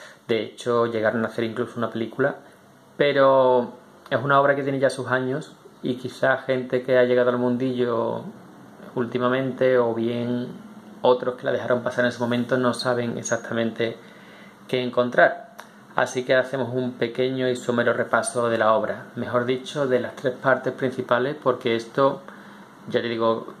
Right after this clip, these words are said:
tuvo mucho éxito y han salido spin-off tras, tras spin-off,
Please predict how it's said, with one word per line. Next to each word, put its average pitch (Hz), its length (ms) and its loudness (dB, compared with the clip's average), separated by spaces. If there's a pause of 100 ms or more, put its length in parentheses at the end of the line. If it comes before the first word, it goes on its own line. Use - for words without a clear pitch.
tuvo 117 160 0
mucho 117 320 -2
éxito 127 540 0
y 123 160 0
han 113 140 -2
salido 117 340 -2
spin-off 120 560 -2 (100)
tras, 117 280 -2 (100)
tras 113 180 -4
spin-off, 123 460 -6